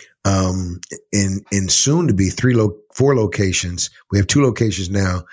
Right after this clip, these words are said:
'cause where we're located now at the firehouse as the headquarters, there are some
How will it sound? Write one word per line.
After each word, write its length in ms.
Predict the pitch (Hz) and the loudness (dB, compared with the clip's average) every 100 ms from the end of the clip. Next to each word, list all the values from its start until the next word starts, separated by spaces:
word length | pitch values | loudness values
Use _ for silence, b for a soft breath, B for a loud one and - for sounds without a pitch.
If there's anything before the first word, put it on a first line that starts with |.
| B B B B | B B B B
'cause 180 | 104 90 | 0 2
where 180 | 107 117 | 4 4
we're 120 | 113 | 4
located 380 | 113 - 104 98 | 2 2 0 0
now 80 | |
at 80 | 95 | -2
the 60 | 98 | -2
firehouse 360 | 110 104 92 | -2 -2 -2
as 140 | 101 92 | -4 -2
the 80 | 90 | 0
headquarters, 540 | 110 110 98 87 85 - _ _ _ | 0 0 -2 -2 -6 -14 _ _ _
there 120 | 110 101 | 0 0
are 40 | |
some 400 | - 120 120 113 | 0 -2 -4 -10